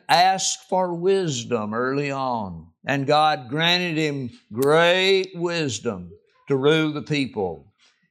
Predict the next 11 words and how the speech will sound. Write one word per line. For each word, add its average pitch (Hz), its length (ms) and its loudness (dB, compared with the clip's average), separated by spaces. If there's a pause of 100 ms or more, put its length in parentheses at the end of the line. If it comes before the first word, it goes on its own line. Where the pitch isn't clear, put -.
(100)
But 143 280 4
then 160 400 0
later 180 540 4
in 202 180 -2
life, 117 560 -2 (680)
his 156 320 4
heart 180 520 2
was 151 300 -2
turned 156 1000 -4
from 113 280 -6
God 92 520 -2